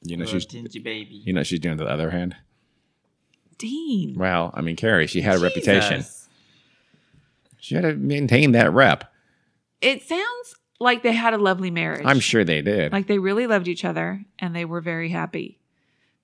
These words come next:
Speaker 3: There was a huge issue, however. Ida was great at saving money.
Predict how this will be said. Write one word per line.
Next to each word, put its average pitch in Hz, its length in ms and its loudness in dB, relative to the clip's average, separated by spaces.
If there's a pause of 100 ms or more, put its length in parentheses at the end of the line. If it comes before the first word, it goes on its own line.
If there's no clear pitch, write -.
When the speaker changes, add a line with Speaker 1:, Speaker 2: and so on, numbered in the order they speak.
Speaker 3:
There 180 160 -4
was 240 560 -4
a 190 120 -4
huge 214 420 -4
issue, 180 320 -4
however. 156 600 -8 (760)
Ida 269 500 2 (120)
was 180 380 -4 (400)
great 196 500 2
at 180 220 -2
saving 165 320 -4
money. 165 460 -6